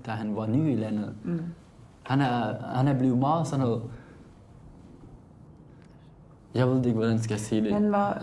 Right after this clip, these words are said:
Speaker 2: meget blødere før.
Speaker 1: Ja,
Speaker 2: Ja, ja.
Speaker 1: meget sådan noget
Speaker 2: Ja.
Speaker 1: venlig,
Speaker 2: Ja.
Speaker 1: kærlig og
Speaker 2: Ja.
Speaker 1: alt det der ting, men nu
Speaker 2: Men, men, men det er jo fordi, at han, han, han forbereder sig på at skal væk herfra,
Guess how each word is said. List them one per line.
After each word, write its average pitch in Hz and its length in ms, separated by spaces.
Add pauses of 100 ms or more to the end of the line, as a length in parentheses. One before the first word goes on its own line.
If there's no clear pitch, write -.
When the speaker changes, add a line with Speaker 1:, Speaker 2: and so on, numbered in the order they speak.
Speaker 2:
meget 202 300
blødere 208 480
før. 180 300 (220)
Speaker 1:
Ja, 151 60
Speaker 2:
Ja, 160 340
ja. 139 100
Speaker 1:
meget 175 320
sådan 139 180
noget 127 160 (240)
Speaker 2:
Ja. 156 60
Speaker 1:
venlig, 151 500
Speaker 2:
Ja. 120 180 (140)
Speaker 1:
kærlig 143 600
og 117 120
Speaker 2:
Ja. - 40
Speaker 1:
alt 143 160
det 135 80
der 123 100
ting, 120 360
men 123 120
nu 151 340 (500)
Speaker 2:
Men, 202 320
men, 196 320
men 202 220 (300)
det - 80
er 220 40
jo 214 80
fordi, 220 400
at 185 160
han, 196 340
han, 202 300 (1500)
han 226 380
forbereder 220 680
sig 175 200
på 214 280 (360)
at 175 80
skal 180 180
væk 208 260
herfra, 190 300